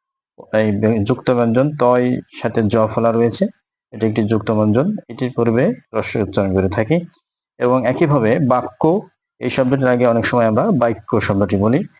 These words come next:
এবং এটি হচ্ছে ভাষার কোনো বিকৃতি নয়, বরং এটি ভাষার একটি সৌন্দর্য। ধ্বনি বিপর্যয়ের মাধ্যমে আমরা বাংলা ভাষার বিভিন্ন ধরনের, আহ, উচ্চারণ লক্ষ্য করি এবং যেটি আমাদেরকে,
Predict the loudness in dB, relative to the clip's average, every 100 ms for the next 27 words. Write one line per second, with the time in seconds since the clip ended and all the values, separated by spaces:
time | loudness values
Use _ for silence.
0 | _ _ -6 -2 0 0 0 2 2 2
1 | 0 -2 0 -2 0 -2 0 0 0 2
2 | 0 0 0 2 2 2 0 0 0 0
3 | 0 0 0 -2 0 -2 -2 -6 _ _
4 | _ _ -14 -6 -4 -2 -4 -6 -12 _
5 | -8 -2 0 0 0 0 2 2 0 0
6 | 0 2 2 0 -4 _ _ _ -6 -2
7 | 0 0 0 -2 0 2 2 2 2 0
8 | 2 0 -2 _ _ _ _ _ -6 -4
9 | -2 0 0 0 0 0 0 -2 -2 0
10 | 2 2 0 2 2 2 0 0 0 0